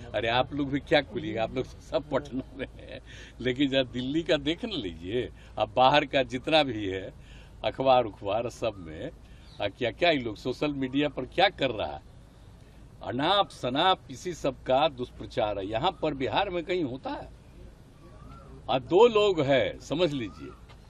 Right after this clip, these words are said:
एक राज कर रहा है और दूसरा उसके साथ उसका एक है,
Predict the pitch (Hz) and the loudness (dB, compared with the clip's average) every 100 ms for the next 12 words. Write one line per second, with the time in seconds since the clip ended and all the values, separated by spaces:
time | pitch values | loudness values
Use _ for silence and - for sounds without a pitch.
0 | - - - - - - - - - - | -20 -20 -20 -20 -20 -20 -20 -20 -20 -20
1 | - 123 170 180 135 147 220 - 190 190 | -4 2 2 2 4 8 8 8 4 6
2 | 190 185 190 180 233 247 131 - 131 127 | 8 8 8 6 4 2 -4 0 0 2
3 | 151 143 185 214 170 - 180 - 165 170 | -2 4 8 8 8 4 2 6 6 6
4 | 160 139 - 151 135 180 - - - - | 4 -4 4 4 6 2 -2 -16 -18 -20
5 | - - - - - - - 160 120 | -20 -20 -20 -20 -20 -6 4 6 6